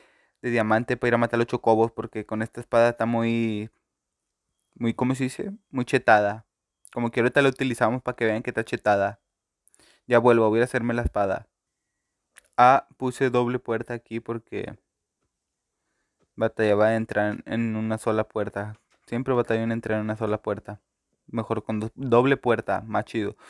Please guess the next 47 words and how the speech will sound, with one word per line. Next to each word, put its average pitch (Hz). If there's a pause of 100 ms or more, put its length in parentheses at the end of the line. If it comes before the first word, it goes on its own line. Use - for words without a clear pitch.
(360)
Bueno, 104
voy 110
a 113
hacerme 113
la 113
espada 113
y 110
todo 107
eso, 104
ya 101
vengo. 101 (1400)
Ya 117
me 120
hice 120
la 110
espada 120
y -
bueno, 107
voy 101
a -
ir 101
a, 104 (1500)
voy 113
a -
ir 117
al 117
cuarto 120
de 120
encantamiento, 113
lo 123
voy 117
a 113
encantar 113
poquito 117
para 117
que 110
se 110
ponga 104
un 104
poquito 107
más 104
chetada. 107 (380)
Ay, - (1000)
y 113
quiero 117
enseñarles 110
algo. 101